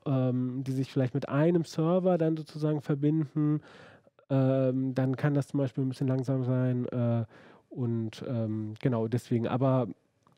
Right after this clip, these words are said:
ähm, an sich, äh, für so normale, so ich recherchiere was im Internet, ich mache E-Mails oder so oder selbst halt für 'n, für 'n, für 'n, äh, WhatsApp-Call oder Signal-Call, ähm, auch mit Video,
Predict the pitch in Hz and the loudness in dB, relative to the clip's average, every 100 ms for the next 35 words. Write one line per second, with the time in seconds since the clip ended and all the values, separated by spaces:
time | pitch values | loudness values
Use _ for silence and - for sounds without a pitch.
0 | _ - - 113 117 - 143 135 147 190 | _ -12 -10 -8 -8 -2 0 4 4 2
1 | - - 139 135 147 131 135 127 123 147 | 0 -2 0 0 -2 0 0 2 2 4
2 | 170 165 156 147 - - - - _ 143 | 4 4 4 0 -4 -20 -20 -20 _ 0
3 | 135 147 - 143 143 - 165 160 - 95 | 2 0 -2 -2 -2 0 2 4 0 -2
4 | 156 165 160 156 143 127 139 139 156 160 | 2 4 4 4 0 0 0 2 2 4
5 | 151 151 - 147 143 127 143 143 131 127 | 4 2 -2 -2 0 0 0 0 2 2
6 | 143 - 139 - 139 131 123 - 123 123 | 0 0 -2 0 0 0 -2 -2 -2 -4
7 | 117 127 123 127 123 120 117 117 120 - | -4 -6 -4 -4 -6 -6 -4 -2 -2 -4
8 | 101 - 131 156 147 143 135 151 - 147 | -12 -14 -12 -10 -8 -2 -2 -2 -2 -2
9 | - 143 139 131 123 - - 160 139 - | -2 -2 0 2 0 -2 0 0 0 -2
10 | 139 139 139 - 135 - 123 135 123 143 | 0 2 0 -2 -6 -6 -6 -6 -4 -4
11 | 139 131 | 0 0